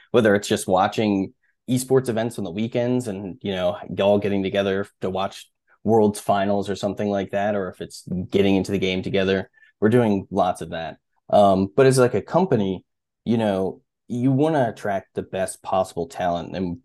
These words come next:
I was very fortunate to have a co-founder that's, like, amazingly, amazingly talented in what he does. And, you know, he's worked with amazing companies and top talent around the world,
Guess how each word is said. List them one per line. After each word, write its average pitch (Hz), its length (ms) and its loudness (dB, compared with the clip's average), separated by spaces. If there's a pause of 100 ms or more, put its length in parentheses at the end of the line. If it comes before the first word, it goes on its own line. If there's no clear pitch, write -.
I 95 100 2
was 101 120 2
very 113 180 4
fortunate 104 560 0
to - 60 -12
have 95 120 -2
a 87 60 -8
co-founder 95 560 0
that's, 87 180 -6
like, 85 140 -6
amazingly, 98 800 2
amazingly 95 540 -2
talented 87 460 -6
in 85 80 -4
what 87 80 -4
he 85 160 -6 (100)
does. - 580 0
And, 85 320 -6
you 78 140 -2
know, 87 80 -4
he's - 160 -6
worked 92 160 0
with 87 80 -8
amazing 92 440 0
companies 90 600 -6
and - 100 -12
top - 260 -4
talent 87 260 -2
around 87 180 -2
the 80 80 -6
world, 90 440 -2